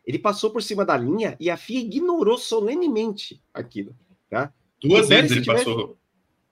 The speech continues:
Speaker 1: se o Pérez tivesse voltado pra corrida, ele tinha que ser investigado pelo menos mais três vezes, porque ele errou duas linhas e ele fudeu com a corrida do Norris.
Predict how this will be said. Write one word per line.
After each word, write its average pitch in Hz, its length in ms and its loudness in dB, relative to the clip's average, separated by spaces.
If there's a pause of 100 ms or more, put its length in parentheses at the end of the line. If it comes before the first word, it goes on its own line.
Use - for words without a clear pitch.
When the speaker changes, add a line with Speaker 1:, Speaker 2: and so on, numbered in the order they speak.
Speaker 1:
se - 200 -6
o 214 40 -4
Pérez 294 280 -2
tivesse 254 280 -6
voltado 202 400 2
pra 180 140 -4
corrida, 151 540 0
ele 165 120 -2
tinha 220 200 -6
que 220 60 -18
ser - 180 -8
investigado 190 640 -4
pelo 208 200 2
menos 214 200 -2
mais 226 200 -8
três 233 360 -4
vezes, 156 480 -2 (400)
porque 170 180 0
ele 196 80 4
errou 190 220 6
duas 220 340 -2
linhas 190 400 -6 (280)
e 180 80 -6
ele 247 100 -4
fudeu 254 420 0
com 359 60 -2
a - 60 -2
corrida 240 260 2
do 196 100 -2
Norris. 147 500 -2